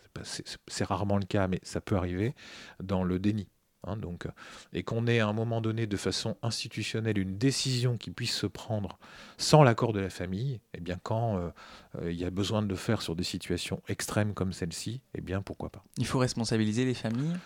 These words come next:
Speaker 2: dans ces
Speaker 1: Bah, c'est déjà
Speaker 2: situations ?
Speaker 1: le cas, hein, c'est, c'est déjà le cas. Là, là, dans quatre-vingt-dix-neuf pour cent des cas, les familles, euh, sont, euh, à leur place et font ce qu'il faut dans l'accompagnement des enfants, c'est évident. Mais quand il y a une situation difficile, où on voit que la famille est soit démunie,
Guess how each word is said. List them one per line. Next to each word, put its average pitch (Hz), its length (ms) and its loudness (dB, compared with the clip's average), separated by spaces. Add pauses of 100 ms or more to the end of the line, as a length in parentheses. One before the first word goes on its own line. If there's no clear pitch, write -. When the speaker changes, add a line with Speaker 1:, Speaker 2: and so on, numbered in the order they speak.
(180)
Speaker 2:
dans 107 100 0
ces - 180 2
Speaker 1:
Bah, 120 60 8
c'est - 180 4
déjà 135 240 4
Speaker 2:
situations ? - 20 2
Speaker 1:
le 135 60 -4
cas, 131 400 4
hein, 67 100 -8
c'est, - 240 -8
c'est - 160 -2
déjà 95 240 2
le 127 60 2
cas. 123 240 4
Là, 80 160 -6
là, - 360 -10
dans - 100 -16
quatre-vingt-dix-neuf 95 680 -6
pour - 160 -8
cent 95 160 -6
des 92 140 -4
cas, 110 200 -4
les 107 100 -4
familles, 92 480 -10
euh, 85 260 -10
sont, 95 280 -4 (120)
euh, 87 240 -4
à 92 80 2
leur - 160 -2
place 104 400 4
et 85 40 0
font 185 180 -2
ce - 100 -6
qu'il 98 140 -2
faut 113 200 4
dans 101 120 4
l'accompagnement 95 600 -2
des 92 140 2
enfants, 113 280 0
c'est - 220 -6
évident. 107 300 0 (560)
Mais 139 240 12
quand 117 220 6
il - 20 4
y 117 40 8
a - 20 6
une 113 40 6
situation 110 680 2
difficile, 110 920 4 (200)
où 127 160 8
on 113 160 4
voit 110 300 10
que - 100 -4
la 95 60 2
famille 104 340 2
est 92 100 4 (360)
soit - 240 8
démunie, 135 600 6